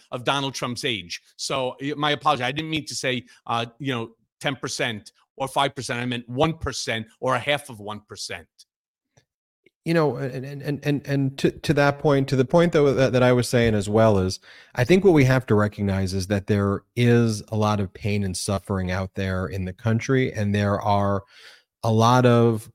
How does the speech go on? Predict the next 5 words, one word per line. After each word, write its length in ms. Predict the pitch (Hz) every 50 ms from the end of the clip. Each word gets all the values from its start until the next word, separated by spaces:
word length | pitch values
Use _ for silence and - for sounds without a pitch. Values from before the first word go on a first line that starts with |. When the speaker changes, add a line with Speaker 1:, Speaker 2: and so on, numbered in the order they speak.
| _
Speaker 2:
complexities 1040 | - - 117 107 - - - - 135 127 131 - - - 123 104 104 101 104 104 90
that 140 | 92 110 104
are 100 | 101 101
creating 600 | - - - 113 107 101 104 104 101 101 101 92
problems. 640 | - - 95 90 101 - 71 73 80 _ - - -